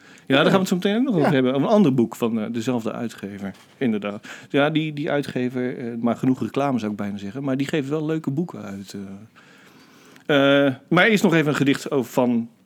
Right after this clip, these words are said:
Speaker 2: Remco Eckers. Het heet Duif. Het lijkt een opdracht. Van wie? Jezelf te leren kennen maar we komen niet verder dan de huid. We moeten ons neerleggen bij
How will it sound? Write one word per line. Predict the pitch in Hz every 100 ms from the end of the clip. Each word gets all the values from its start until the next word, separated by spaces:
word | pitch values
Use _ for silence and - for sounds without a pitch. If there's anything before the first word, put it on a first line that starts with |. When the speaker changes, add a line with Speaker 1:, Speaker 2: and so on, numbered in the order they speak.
| _
Speaker 2:
Remco | 120 127 123 104 - -
Eckers. | 113 - - -
Het | 113
heet | 110 120 113
Duif. | 117 104 95 - - _ _ _ _ _ - _ _ _ _ _ _
Het | -
lijkt | 131 147 147
een | 143 147
opdracht. | 160 135 120 104 - - - _ _ _
Van | - 123
wie? | 123 156 127 _ _ _ _ _
Jezelf | - 123 123 143 135
te | 143
leren | 127 123 113
kennen | - 135 113 131 160 _
maar | 117 113 110 120 131 143 _ _ _ _ _
we | 120
komen | - 135 127
niet | 127 127
verder | - 127 123 120 120 -
dan | - 117
de | 110
huid. | 95 101 87 - - _ _ _ _ _ _ _ _
We | 117
moeten | 147 156 190
ons | 147 120
neerleggen | 135 151 170 143 135 139 120
bij | 127 127 123 120